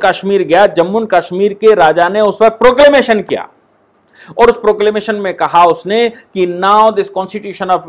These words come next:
India is and shall be the constitution for the state of जम्मू कश्मीर। जैसे बाकी राजाओं ने किया वैसे उसने भी किया। थ्री हंड्रेड सेवेंटी तो हमने अपने एक राज्य के लिए, जब वो राज्य हमारा हो गया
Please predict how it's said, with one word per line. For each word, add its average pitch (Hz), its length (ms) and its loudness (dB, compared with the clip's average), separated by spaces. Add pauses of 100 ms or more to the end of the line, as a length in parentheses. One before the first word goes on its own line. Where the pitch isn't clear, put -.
(100)
India 190 520 4 (160)
is 208 160 4
and 180 240 -6
shall 170 360 -2
be 196 540 -6
the 220 520 4 (320)
constitution 180 480 -6
for 180 160 -4
the 165 240 -4
state 175 200 -4
of 147 80 -10
जम्मू 139 180 -6
कश्मीर। 175 500 -2 (1500)
जैसे 214 220 2
बाकी 202 320 0
राजाओं 160 300 4
ने 151 120 -6
किया 104 260 -10 (280)
वैसे 214 260 0
उसने 220 380 -2
भी 220 120 -2
किया। 147 200 -4
थ्री - 360 -8
हंड्रेड 240 200 -2
सेवेंटी 208 360 -4
तो 226 140 2
हमने 202 380 0
अपने - 380 0 (360)
एक 202 140 2
राज्य 196 280 2
के 196 120 -4
लिए, 185 120 0
जब 185 120 0
वो 190 260 4
राज्य 190 260 2
हमारा 165 300 2
हो 180 220 4
गया 143 380 4